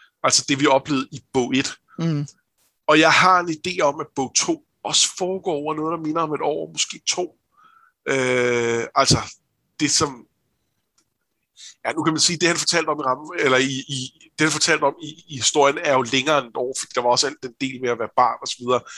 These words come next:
Speaker 2: Ja.
Speaker 1: Men, men, men jeg er ikke sikker på, altså, jeg er ikke sikker på, at vi taler om, at han når bliver ti år ældre, inden han er på den der kro, fra, fra han starter på universitetet. Det, altså, det er snarere fire eller et eller andet. Så,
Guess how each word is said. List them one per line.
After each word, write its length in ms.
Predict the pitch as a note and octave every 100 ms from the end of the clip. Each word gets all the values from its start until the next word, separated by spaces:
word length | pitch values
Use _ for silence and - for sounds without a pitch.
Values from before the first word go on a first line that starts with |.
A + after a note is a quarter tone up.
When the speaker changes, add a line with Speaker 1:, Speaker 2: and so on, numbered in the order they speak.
| -
Speaker 2:
Ja. 140 | - C3+ -
Speaker 1:
Men, 140 | C#3+ D3+ - _ _ _ _ E3
men, 260 | D#3+ D#3+ -
men 160 | D#3 D#3
jeg 80 |
er 40 | D3
ikke 160 | F#3 -
sikker 300 | - F#3+ A#3+ -
på, 340 | F3+ D#3 D3 - - - - _ _ -
altså, 160 | C3+
jeg 100 | D3+
er 40 | D3
ikke 160 | E3+
sikker 160 | - -
på, 100 | G#3
at 80 | F3
vi 60 |
taler 300 | - E3+ D#3+
om, 240 | C#3+ A#2 G#2
at 100 | C3
han 140 | B2+ A#2+ A2+ A2+
når 120 | B2+
bliver 140 | B2 -
ti 260 | - A#3+
år 180 | A3 D3
ældre, 260 | A#2+ A#2+ C3+
inden 120 | B2
han 80 | B2+
er 60 | A#2
på 80 | -
den 80 | -
der 80 | A#2
kro, 240 | - C#3 -
fra, 180 | - C3
fra 240 | B2+ -
han 40 | A#2+
starter 320 | - A#2 C3+
på 60 | -
universitetet. 480 | A#2+ - C3+ C#3 C#3 - - - - - - F3 -
Det, 80 | -
altså, 220 | D#3 C#3 -
det 60 |
er 40 | C3
snarere 420 | - C#3 G3 F3 - - -
fire 360 | D#3 D3 A#3 A#3+
eller 140 | C3+ C3+
et 60 |
eller 120 | C#3+
andet. 180 | B2+ D#3 - - -
Så, 80 | -